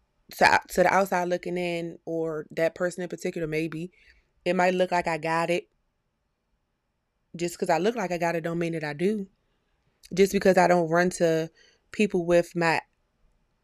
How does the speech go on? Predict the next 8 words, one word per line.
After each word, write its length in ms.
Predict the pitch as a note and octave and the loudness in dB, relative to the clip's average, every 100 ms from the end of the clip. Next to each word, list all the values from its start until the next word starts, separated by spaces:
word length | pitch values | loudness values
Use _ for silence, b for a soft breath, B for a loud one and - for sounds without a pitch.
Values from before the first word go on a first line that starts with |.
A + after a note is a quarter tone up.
| - | -8
with 360 | F3 F3 - - | 0 0 0 4
every 280 | F3 F#3 F3+ | 4 4 -2
problem 400 | - F3+ F3 F3 | 0 0 2 0
that 120 | E3 | -2
I 120 | C#3 | -4
have, 640 | D3+ E3 F3+ F3+ E3 E3+ _ _ - | -4 -2 0 -2 -6 -10 _ _ -10
or 160 | D#3+ | -6
every 320 | - F3 F3 | -2 -2 -4